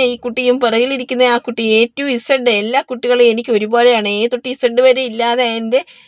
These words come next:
അക്ഷരമാല പൂർത്തീകരിക്കില്ല, എൻ്റെ കർത്തവ്യം പൂർത്തീകരിക്കില്ല. എല്ലാവരും എനിക്ക്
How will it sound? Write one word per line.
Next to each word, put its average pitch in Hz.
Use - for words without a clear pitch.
അക്ഷരമാല 269
പൂർത്തീകരിക്കില്ല, 247
എൻ്റെ 226
കർത്തവ്യം 254
പൂർത്തീകരിക്കില്ല. 240
എല്ലാവരും 254
എനിക്ക് 240